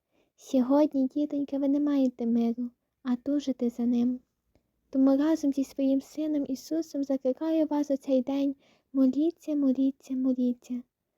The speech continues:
тому що без молитви не маєте ні радості, ні миру,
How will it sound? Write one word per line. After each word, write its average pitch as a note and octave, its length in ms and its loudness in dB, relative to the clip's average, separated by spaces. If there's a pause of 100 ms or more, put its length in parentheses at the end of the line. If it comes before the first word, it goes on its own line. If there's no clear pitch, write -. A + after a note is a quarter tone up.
(240)
тому B3+ 260 4
що - 160 -6
без B3+ 220 0
молитви B3+ 480 0
не B3 120 0
маєте C4+ 380 0
ні B3 200 2
радості, C4+ 580 -6
ні A#3+ 180 0
миру, B3+ 460 0